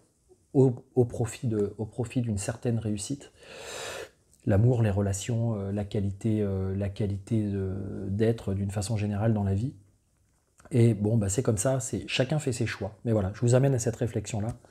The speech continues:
Je vous embrasse très fort et, euh, bah, j'ai envie de dire, euh, aimez-vous, quoi qu'il en soit, quels que soient les résultats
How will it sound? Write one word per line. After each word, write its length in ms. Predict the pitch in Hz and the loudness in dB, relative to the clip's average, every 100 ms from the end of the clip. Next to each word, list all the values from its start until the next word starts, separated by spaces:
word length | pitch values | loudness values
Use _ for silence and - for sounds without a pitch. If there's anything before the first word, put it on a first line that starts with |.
| - - - - - - _ | -20 -20 -20 -20 -20 -20 _
Je 100 | 104 | 0
vous 120 | 110 127 | 4 4
embrasse 260 | 117 117 | 6 4
très 160 | - 113 | 2 -2
fort 480 | - 120 131 123 - _ - | 0 0 0 -4 -16 _ 2
et, 300 | 117 110 - | 4 4 0
euh, 840 | 113 101 98 95 92 92 87 67 53 - - _ _ _ _ _ _ _ _ - | -4 -2 -2 -2 -4 -4 -8 -10 -14 -18 -20 _ _ _ _ _ _ _ _ -12
bah, 160 | 87 | -8
j'ai 120 | 104 95 | -4 -2
envie 120 | 87 | -2
de 60 | |
dire, 240 | 95 104 101 | 0 0 0
euh, 220 | 90 85 95 - _ _ - | -2 -4 -8 -16 _ _ 4
aimez-vous, 460 | 120 113 101 123 | 6 6 4 -2
quoi 240 | 139 - 143 | -2 -2 -2
qu'il 220 | - 139 | 0 0
en 120 | 117 | 0
soit, 340 | - 107 123 - - - - _ | -4 -8 -8 -12 -20 -20 -20 _
quels 180 | - 143 | -4 -2
que 80 | 123 | -2
soient 220 | 113 139 | 2 2
les 80 | 117 | 4
résultats 500 | 107 104 98 101 | 2 2 -2 -6